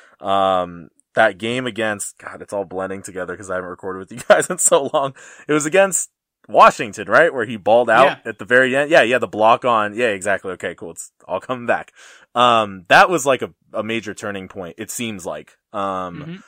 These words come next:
Speaker 1: so yeah, like you said, for him to get his minutes cut so significantly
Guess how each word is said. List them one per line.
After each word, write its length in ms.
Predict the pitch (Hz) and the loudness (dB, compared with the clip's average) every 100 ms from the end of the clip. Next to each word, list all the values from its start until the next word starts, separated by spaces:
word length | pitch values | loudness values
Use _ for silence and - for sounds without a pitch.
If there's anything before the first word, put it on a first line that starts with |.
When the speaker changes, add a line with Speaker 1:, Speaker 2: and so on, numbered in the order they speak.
| _ _ - | _ _ -6
Speaker 1:
so 120 | 156 | -2
yeah, 220 | 156 143 | 4 4
like 240 | 98 104 113 | 4 0 -4
you 80 | |
said, 260 | 104 131 113 | -6 -2 -2
for 180 | - 101 | -4 -6
him 240 | 113 113 110 - | -4 -6 -8 -8
to 640 | 120 110 104 101 95 95 | -6 -4 -4 -6 -8 -8
get 160 | 85 107 | -2 -2
his 140 | 101 | -2
minutes 260 | 107 104 - | -6 -8 -8
cut 300 | - 110 98 | -6 -4 -4
so 160 | - 98 | -6 -8
significantly 1200 | - 90 104 113 - 101 82 95 92 92 90 90 | -8 -10 -10 -10 -10 -10 -10 -10 -10 -10 -10 -12